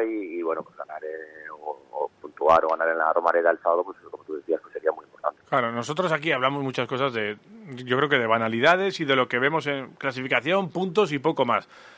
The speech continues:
Speaker 2: Pero me imagino que vosotros los entrenadores rascáis un poco y vais,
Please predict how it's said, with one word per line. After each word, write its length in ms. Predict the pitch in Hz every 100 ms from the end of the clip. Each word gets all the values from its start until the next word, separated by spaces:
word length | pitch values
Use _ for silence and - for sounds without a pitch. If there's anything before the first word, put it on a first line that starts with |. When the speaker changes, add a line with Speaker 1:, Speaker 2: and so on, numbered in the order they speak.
| - _
Speaker 2:
Pero 180 | - 117
me 60 | 127
imagino 380 | 156 160 202 196
que 100 | 208
vosotros 360 | 196 190 202
los 120 | 185
entrenadores 460 | 165 175 170 185 160
rascáis 500 | 160 143 135 180 170
un 140 | 175
poco 240 | 156 165 185
y 60 |
vais, 300 | 165 160 -